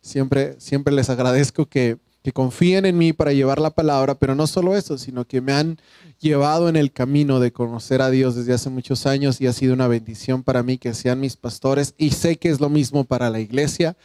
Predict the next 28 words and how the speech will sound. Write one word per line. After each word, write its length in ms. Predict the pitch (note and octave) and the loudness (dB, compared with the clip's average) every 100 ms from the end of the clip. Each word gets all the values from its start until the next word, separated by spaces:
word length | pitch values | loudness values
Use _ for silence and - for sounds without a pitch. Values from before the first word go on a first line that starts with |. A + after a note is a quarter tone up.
| _ _ | _ _
En 100 | - | -2
amor 240 | B2 B2 C#3+ | 0 2 2
y 60 | |
verdad 240 | C#3+ C3 C3+ | 2 2 0
somos 260 | C3 C3 A#2+ | -2 -2 -2
muy 300 | C#3 C#3+ C#3+ | 0 2 2
bendecidos 600 | C3+ A#2+ A2 B2+ B2 - | 2 0 -4 -2 -2 -2
por 180 | B2 | -8
sus 280 | - C3 A2+ | -4 -4 -4
vidas. 400 | A2+ A2+ G#2+ - - | -6 -6 -6 -14 -8
Muchas, 560 | B2 C3+ - C3+ A#2 | -2 -2 0 0 0
muchas 360 | B2+ B2+ - A2 | -4 -4 -4 -2
gracias. 560 | B2 C3+ - E3+ D#3+ _ - - | 0 -2 0 0 0 _ -20 -20
Si 120 | - | -20
tú 120 | D3+ D#3 | -2 0
estás 240 | D#3+ C#3+ | 2 2
agradecido 580 | C#3+ C#3 C3+ B2+ E3 E3 | 2 2 0 2 0 2
con 240 | D3+ C#3+ | 0 0
ellos, 400 | E3 F3 F3+ - | 2 2 0 -2
lo 120 | D3 B2+ | -2 -2
mejor 400 | A#2+ - D#3+ E3 | -2 -2 0 0
que 100 | D3+ | -2
puedes 380 | - D#3 D3 | 0 0 0
hacer 360 | C#3 - D#3+ D#3 | -4 0 0 0
es 240 | - C3+ - | -2 -4 -2
orar 440 | B2+ B2+ C3 C#3+ | 0 2 2 -2
por 180 | - C#3+ | -2 0
ellos. 380 | D3+ D#3+ F3+ - | 2 2 -2 -8